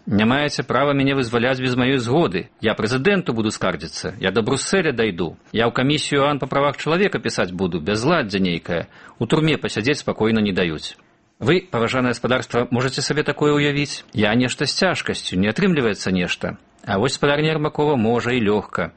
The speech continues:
Не, тут камусьці відавочна трэба наведаць псіхіятра. Такую выснову робіць у сваім лісце на Свабоду Кастусь Сырэль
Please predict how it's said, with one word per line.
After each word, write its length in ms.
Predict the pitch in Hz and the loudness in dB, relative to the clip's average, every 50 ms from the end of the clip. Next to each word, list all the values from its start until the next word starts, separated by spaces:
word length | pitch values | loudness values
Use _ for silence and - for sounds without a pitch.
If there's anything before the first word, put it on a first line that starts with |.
| _ - | _ 0
Не, 380 | 104 110 113 110 104 101 95 90 | 2 2 2 2 2 0 -2 -2
тут 240 | - - 147 160 - | -2 -2 -2 -2 0
камусьці 480 | - 131 117 113 127 131 - - - 101 | 0 2 2 2 2 0 0 -2 -2 -2
відавочна 480 | 95 90 92 101 127 - - - 110 | 0 2 2 2 0 0 -2 -4 -2
трэба 240 | - 117 110 113 107 | -2 0 0 0 0
наведаць 400 | 95 90 98 101 104 98 - - | 0 0 0 0 0 -2 -4 -6
псіхіятра. 800 | - - - 101 - - 95 92 92 92 87 - - 87 80 76 - - | -6 -4 -4 -4 -2 -2 0 2 2 0 0 -2 -2 -2 -2 -4 -2 -4
Такую 320 | - 117 - 131 123 110 98 92 | -4 0 2 2 2 2 0 -2
выснову 400 | 90 - - 139 135 123 110 101 | -2 -2 0 0 2 2 2 0
робіць 240 | 110 104 110 104 - | 0 0 -2 -4 -6
у 40 | 104 | -8
сваім 240 | - - 107 95 95 | -4 -2 -2 0 0
лісце 240 | 90 - - 123 110 | -2 -2 0 0 0
на 80 | 95 | 0
Свабоду 480 | - - 95 90 113 131 127 120 110 - - | 0 -2 -2 0 0 0 0 0 -2 -4 -6
Кастусь 480 | _ - 113 - - 143 135 - - - - - | _ -2 -2 0 0 0 -2 -2 -2 -6 -6 -4
Сырэль 480 | - - 127 120 131 139 127 101 90 | -2 0 2 2 2 2 0 0 -4